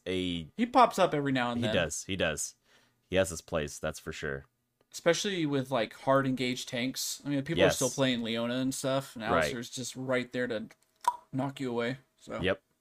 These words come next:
Speaker 1: Yep.
Speaker 2: surprising. All right, so let's go over his current kit.
Speaker 1: Yeah,
Speaker 2: And
Speaker 1: we'll
Speaker 2: to
Speaker 1: start with current
Speaker 2: see
Speaker 1: kit, and then we'll show you guys the history.
Speaker 2: How does it, how does it hold up in twenty twenty-two? So his passive is every time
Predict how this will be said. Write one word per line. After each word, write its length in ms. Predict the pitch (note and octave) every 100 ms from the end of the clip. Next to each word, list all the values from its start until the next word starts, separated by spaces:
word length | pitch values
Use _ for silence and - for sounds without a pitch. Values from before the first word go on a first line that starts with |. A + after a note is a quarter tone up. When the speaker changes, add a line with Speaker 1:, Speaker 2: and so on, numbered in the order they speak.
| _ _ _ _
Speaker 1:
Yep. 180 | F#2 G#2
Speaker 2:
surprising. 460 | - D3+ C3 B2+ - -
All 80 | F#3
right, 200 | C#3 -
so 400 | F3+ D#3+ C#3+ - _ _ _ - - - _ _ -
let's 180 | A3 A#3
go 180 | A#3 G3
over 220 | G3+ G3
his 160 | D#3+ -
current 540 | - D#3+ D#3 C#3 -
kit. 320 | - G#2 F#2+ _ _ _ _ _ _ G#2+
Speaker 1:
Yeah, 140 | G2+
Speaker 2:
And 40 | G2+
Speaker 1:
we'll 40 |
Speaker 2:
to 60 | C3+
Speaker 1:
start 200 | B2 G#2+
with 80 | F#2+
current 220 | A2 F#2
Speaker 2:
see 60 | G#2
Speaker 1:
kit, 200 | F#2+ D#2
and 80 | F#2
then 100 | F2
we'll 120 | F2
show 160 | -
you 120 | F2+ E2+
guys 140 | D2+
the 60 | E2
history. 400 | F2 - D#2 E3
Speaker 2:
How 180 | E3+
does 240 | F3+ E3 D3+
it, 220 | D3+ - - _ - _ _
how 160 | - E3+
does 140 | F#3+ F3+
it 80 |
hold 300 | C3 E3 D3
up 280 | C#3 B2+ - - _ B2+
in 80 |
twenty 320 | B2 C3+ C3 A#2
twenty-two? 560 | B2 A2+ - B2 G2
So 400 | - C#3 B2+ C#3 _ _ _ _ _ _ _ _ _ _ _ -
his 120 | C#3+
passive 580 | G3 G#3 F3 F3+ F3 E3+
is 400 | C#3 D3 C#3+ C#3
every 220 | C#3+ D#3
time 680 | D3+ D#3+ D3+ D3+ D3+ D3